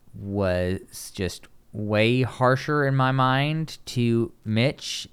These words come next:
and all enthusiastic about Justin. And now I'm like, you know, Mitch, you have some serious problems, but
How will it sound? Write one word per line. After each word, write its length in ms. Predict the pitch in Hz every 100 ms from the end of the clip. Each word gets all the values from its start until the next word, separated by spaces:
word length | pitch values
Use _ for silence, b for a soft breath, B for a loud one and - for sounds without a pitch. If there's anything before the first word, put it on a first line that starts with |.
| - -
and 540 | 110 101 95 101 - B B B B - -
all 280 | 110 113
enthusiastic 920 | 110 107 110 110 113 104 101 117 139 127
about 260 | 123 120
Justin. 540 | 120 120 139 190 202 202 B B B B - -
And 180 | 113
now 340 | 120 143 170 156
I'm 180 | 135 131
like, 500 | 123 117 113 - - - - _ - - - - -
you 140 | 131 147
know, 100 | 160
Mitch, 360 | 202 240 -
you 140 | 202 233
have 180 | 277 302
some 340 | 294 269 220
serious 400 | - 180 170 180
problems, 560 | - 135 147 190 214 -
but 280 | 123 113